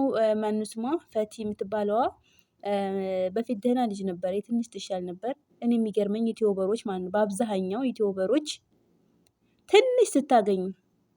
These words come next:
የተወሰነ ታዋቂነት ስታመጡ፣ ትንሽ ስትለወጡ፣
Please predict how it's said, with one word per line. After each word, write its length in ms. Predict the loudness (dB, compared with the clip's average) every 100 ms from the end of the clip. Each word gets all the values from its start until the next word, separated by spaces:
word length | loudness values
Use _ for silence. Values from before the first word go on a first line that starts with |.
| -6
የተወሰነ 520 | -2 4 4 4 -2 -2
ታዋቂነት 500 | -2 -4 -4 -4 -4
ስታመጡ፣ 460 | -6 -6 -4 -6 -10 _ _ _ _ _ _ 2
ትንሽ 400 | 4 4 2 2
ስትለወጡ፣ 640 | -2 -2 0 2 0 0